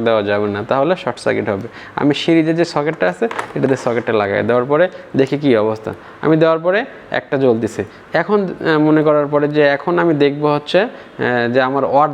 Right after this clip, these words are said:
দরকার বেশি, তখন আমার, আমি এই সুইচটা on করে দেব। দেওয়ার পরে আমার দুটো বাতি একসঙ্গে জ্বলবে। এখন এই সুইচ, এটা যদি না থাকে, না থাকা অবস্থায় যদি সুইচ দেন, কোনো বাতি জ্বলবে না। তাহলে আমি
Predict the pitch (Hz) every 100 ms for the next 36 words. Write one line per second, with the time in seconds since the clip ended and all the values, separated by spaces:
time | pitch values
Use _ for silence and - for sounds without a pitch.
0 | 131 131 131 127 120 123 - 98 - -
1 | 143 156 160 165 196 208 - 131 139 143
2 | 143 143 - 139 131 123 117 104 104 98
3 | - - 120 143 143 160 196 208 - -
4 | 131 127 123 131 127 120 - 117 110 107
5 | 104 95 104 - - 147 151 165 - 185
6 | 185 202 180 175 165 170 170 180 175 160
7 | - 170 220 320 - - 151 - 156 170
8 | 175 175 175 - 151 156 160 190 185 156
9 | 139 131 131 240 - - - - 120 110
10 | 104 98 - - - 170 190 196 170 180